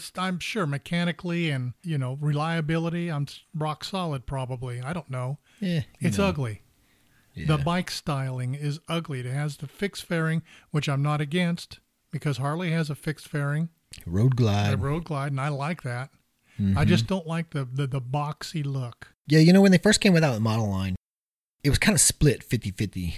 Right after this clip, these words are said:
Speaker 2: Loved it or hated it. You know, like anything, the longer it sticks around, the more people are gonna like it. 'Cause Road Glides were god-awful ugly. People did not like them when they first came out. Now
Speaker 1: Is that right?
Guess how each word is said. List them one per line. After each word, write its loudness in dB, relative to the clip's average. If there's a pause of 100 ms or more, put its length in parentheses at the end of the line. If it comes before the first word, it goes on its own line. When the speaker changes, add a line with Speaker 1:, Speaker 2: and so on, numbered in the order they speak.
(120)
Speaker 2:
Loved 6
it 6
or 2
hated 0
it. -10 (280)
You 2
know, 4
like 2
anything, 2
the -2
longer 2
it -4
sticks -2
around, 0
the -2
more 0
people -2
are -4
gonna -2
like -4
it. -10 (180)
'Cause -6
Road 2
Glides -6
were -8 (100)
god-awful -2
ugly. -8
People -2
did -2
not -4
like -4
them -6
when -4
they -6
first -8
came -6
out. -10
Now 0
Speaker 1:
Is -2
that -4
right? -6